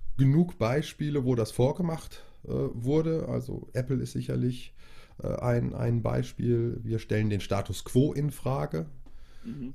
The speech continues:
Speaker 1: Ähm, also ein, ein Computerbauer, äh, den nimmt man eben mittlerweile auch ab, dass er eben ein Musikprodukt oder eben ein Handy baut. Oder die haben sich tatsächlich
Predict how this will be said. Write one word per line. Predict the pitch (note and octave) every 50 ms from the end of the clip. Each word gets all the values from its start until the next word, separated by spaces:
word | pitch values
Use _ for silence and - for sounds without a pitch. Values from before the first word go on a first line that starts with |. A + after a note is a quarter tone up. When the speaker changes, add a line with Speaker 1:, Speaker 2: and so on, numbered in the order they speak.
| - -
Speaker 1:
Ähm, | A#2+ A#2 A2+ A#2+ A#2 A2+ A2+ A2 - - - -
also | - A#2 A2+ A2+
ein, | A2+ A2+ A2 - A#2 A#2+
ein | A#2
Computerbauer, | - - A#2 A#2 - - D3+ D#3+ - C3 G2 G2 F#2+ G2+ G2+ A2 C3+ D3+ E3 F3 F3+ - - -
äh, | - C3 B2+ B2+
den | B2 B2 A#2+ A#2+ A#2+
nimmt | A#2 B2+ D3+ - A#2+
man | A#2 C#3 D3 C#3
eben | A2+ B2 C3+ C3+ C3
mittlerweile | C3 B2+ C3+ C#3 C3+ C3 B2+ B2+ B2+ B2+ B2+ -
auch | F#2 B2 B2 B2 -
ab, | B2 B2 - -
dass | A#2 A#2+ A#2 -
er | A2+ -
eben | - A#2+ A#2+ A#2 A#2
ein | A#2+ A#2+
Musikprodukt | A#2+ A#2+ A2 G#2 A2 C3 E3 - - - - - - - - C#3+ D3 E3+ E3+ -
oder | - D3 C3+ C3+ C3+
eben | - C3+ B2+ C3 B2
ein | B2 A#2
Handy | B2+ D#3+ E3+ E3+ D#3+ E3 E3+ -
baut. | - D3+ D#3 D#3+ E3+ E3
Oder | - - C3+
die | B2 B2 A#2+
haben | B2 C3+
sich | C3+ C3 - - - - - - - -
tatsächlich | - A2 G#2+ - - B2+ C#3+ D#3 - - E3 E3+ E3+ -